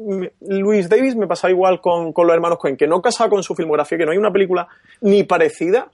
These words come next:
en un quince por ciento el, de los hermanos Coen, pero una película que la veis por estilo, eh, por, por fotografía, por juego de cámara, por enfoque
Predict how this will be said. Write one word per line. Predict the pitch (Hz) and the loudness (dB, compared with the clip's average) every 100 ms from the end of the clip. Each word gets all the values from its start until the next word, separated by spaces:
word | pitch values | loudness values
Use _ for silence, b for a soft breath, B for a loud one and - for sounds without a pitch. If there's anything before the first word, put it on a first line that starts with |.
| - | -6
en | 160 | -4
un | 175 180 175 165 | -4 -6 -8 -10
quince | - 196 190 | -2 -2 0
por | 160 151 | -2 -2
ciento | 165 160 170 160 156 | -2 -4 0 2 2
el, | 139 147 143 143 - | 2 0 0 -6 -12
de | - 151 | -6 0
los | 147 | 0
hermanos | 147 147 139 | 2 0 -2
Coen, | - 226 - B B B | -4 -4 -6 B B B
pero | 156 160 | 2 4
una | 214 | 2
película | 240 240 226 233 | 2 0 2 2
que | 208 | 2
la | 185 | 2
veis | 170 147 | 4 0
por | - 139 | 0 -2
estilo, | 135 - 226 285 330 - _ _ _ _ _ _ _ - | -2 -2 -2 -2 -6 -10 _ _ _ _ _ _ _ -2
eh, | 180 170 | 2 2
por, | - 165 160 156 156 156 | 2 2 4 2 0 -6
por | 160 156 | -4 -6
fotografía, | 175 175 170 - 185 180 175 165 160 156 | -4 -2 -4 -4 -4 0 0 0 -4 -4
por | 160 | -4
juego | 175 170 | 0 2
de | 175 | 2
cámara, | 170 170 170 165 165 165 | 2 0 2 2 2 2
por | 175 | -2
enfoque | 170 185 170 185 | -2 -2 0 -4